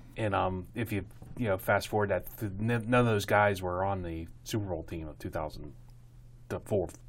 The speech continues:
Super Bowl forty. No, I don't think any of them, yeah. So, I mean, you can see that there was definitely some roster churn. And, um, probably the biggest thing I remember about that game was there was a, not the biggest, but one of the things I remember is they said, uh,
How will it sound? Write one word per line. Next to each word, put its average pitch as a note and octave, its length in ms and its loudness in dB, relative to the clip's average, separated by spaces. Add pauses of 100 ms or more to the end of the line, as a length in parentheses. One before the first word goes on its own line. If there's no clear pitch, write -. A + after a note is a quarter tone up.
Super F2 200 -4
Bowl E2 120 -6
forty. E2 360 -2
No, F2 240 -4
I F2+ 200 2
don't - 160 0
think F#2 160 -4 (260)
any A2 200 -2
of E2 80 -6
them, D2 200 -8
yeah. G2 260 -2 (640)
So, A2+ 480 12 (440)
I E3 140 12
mean, D3+ 140 12
you C#3+ 100 10
can C#3+ 120 6
see C#3 200 10
that B2 220 4
there A#2 200 4
was G#2+ 200 4
definitely A2 440 4
some G2 200 -4
roster G#2 440 2
churn. G2 520 4 (220)
And, G#2 260 0
um, F#2+ 380 4 (1080)
probably F#3 360 12
the B2+ 140 6
biggest D#3+ 400 4
thing A#2+ 160 4
I B2+ 80 8
remember A#2 640 6 (180)
about A2 320 6
that D3+ 200 6
game A#2 200 2
was A2 200 2
there A2+ 120 2
was G#2+ 160 2
a, G2 300 4 (220)
not D3 140 2
the - 60 -6
biggest, C#3 300 6
but A2+ 80 2
one B2+ 160 8
of A2 140 6
the G#2+ 80 -6
things B2+ 240 2
I B2 60 6
remember A#2+ 320 4
is G#2 100 0
they A2+ 160 4
said, G#2+ 320 4
uh, G2 220 4